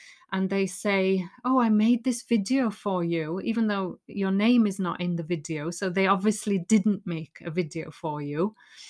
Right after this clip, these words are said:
And then they say, um, "Oh, look, somebody just passed," even though it's, like, the middle of the night, somebody just passed. So, "Oh, there's a place available now." Um,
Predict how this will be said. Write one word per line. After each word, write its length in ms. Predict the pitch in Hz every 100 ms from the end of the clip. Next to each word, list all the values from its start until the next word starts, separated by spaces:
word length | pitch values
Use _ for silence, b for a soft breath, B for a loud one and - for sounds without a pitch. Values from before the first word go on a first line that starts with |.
| B B _ _ 190
And 220 | 190 190
then 280 | 208 214 202
they 320 | 196 185 175
say, 640 | - 196 180 175 180 175 -
um, 440 | 175 165 160 156 - _ _ _ _ _ _ -
"Oh, 220 | 262 277
look, 540 | 247 294 349 202 -
somebody 460 | - 269 277 247 226
just 320 | 214 214 -
passed," 500 | - 269 151 - -
even 280 | 226 226 220
though 120 | 202
it's, 180 | 196 -
like, 200 | 190 190
the 80 | 190
middle 340 | 202 196 190
of 160 | 180 202
the 80 |
night, 580 | 185 180 151 190 - - b b
somebody 400 | - 339 302 247
just 260 | 220 202 -
passed. 460 | - 247 196 - -
So, 300 | 226 214 208 B B B
"Oh, 140 | 247
there's 200 | 233 226
a 40 | 220
place 500 | - 233 247 240 -
available 720 | 196 185 170 165 156 160 160
now." 420 | 160 151 156 202 - b b b b -
Um, 420 | 202 202 202